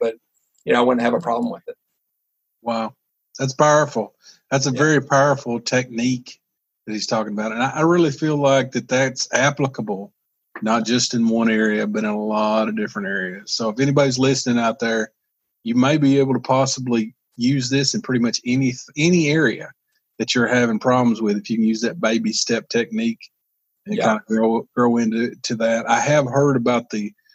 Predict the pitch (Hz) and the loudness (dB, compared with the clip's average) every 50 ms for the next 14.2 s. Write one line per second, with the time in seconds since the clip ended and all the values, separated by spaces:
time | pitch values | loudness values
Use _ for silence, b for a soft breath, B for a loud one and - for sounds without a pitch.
0 | _ _ _ - 107 - - 135 139 139 135 127 - - 131 127 123 123 131 120 | _ _ _ -10 -8 -6 -2 0 2 2 2 2 2 2 2 2 2 2 0 0
1 | 110 104 - - - 113 113 117 110 - - 110 104 98 107 113 120 127 143 160 | 0 -2 -6 -4 -2 -2 0 0 0 -2 -2 -4 -4 -4 -2 0 2 2 4 4
2 | 180 190 175 147 131 127 123 117 104 110 113 110 104 - 123 135 131 117 117 - | 4 2 2 4 4 4 2 2 0 0 -4 -4 0 2 2 2 2 2 -2 -4
3 | 98 87 - _ _ _ _ _ _ _ _ _ - 107 107 107 107 104 101 - | -10 -12 -12 _ _ _ _ _ _ _ _ _ -6 -4 -2 0 0 -2 -2 -2
4 | - - 120 117 113 110 104 110 110 104 104 104 107 104 107 - - 113 - - | -2 0 2 2 2 2 2 2 0 2 2 0 0 -2 -2 -4 -6 -8 -4 0
5 | 127 120 117 117 113 107 101 107 107 104 107 107 107 107 107 107 107 107 104 104 | 2 2 2 2 2 0 0 0 -2 -2 0 -2 -4 -4 -4 -4 -2 -2 -2 -4
6 | 104 95 110 113 - - 127 117 113 113 104 110 107 101 101 98 101 101 _ _ | -6 -6 -8 -8 -6 -4 -2 -2 -2 -2 -2 -2 -2 -2 -2 -4 -6 -8 _ _
7 | _ _ _ _ _ _ - - 117 123 120 120 113 110 117 117 101 110 - 123 | _ _ _ _ _ _ -6 0 2 2 4 4 4 2 2 0 -4 -8 -8 -8
8 | 107 - - 113 110 110 - _ _ _ _ _ _ - 117 110 104 104 - - | -8 -6 -6 -4 -4 -4 -6 _ _ _ _ _ _ -4 -2 -2 -2 -4 -4 -2
9 | 143 123 120 117 113 117 113 110 113 113 - - 113 110 107 107 104 113 113 110 | 0 2 4 4 4 4 4 2 2 0 -2 -4 -2 -2 -2 0 0 0 0 0
10 | 107 104 101 104 - _ _ _ _ _ _ _ _ - - 113 117 113 120 127 | 0 -2 -2 -4 -8 _ _ _ _ _ _ _ _ -4 0 2 4 4 4 4
11 | 127 120 113 110 110 120 117 117 113 110 - - 113 104 - - - - - 156 | 4 4 2 2 2 2 2 0 0 -2 0 -2 -2 -2 -2 -2 -2 0 2 4
12 | 165 175 180 151 120 107 104 107 110 107 - 113 120 113 113 - 120 120 120 120 | 4 6 6 4 4 2 0 0 -2 -2 0 0 -2 -2 -2 -4 -6 -6 -4 -4
13 | - 131 123 120 117 117 - 117 117 123 120 110 - - - 139 131 127 117 110 | -2 -2 0 -2 -2 -4 -2 -2 0 0 0 -2 -4 -4 -2 0 0 2 0 0
14 | 101 101 101 | 0 -4 -6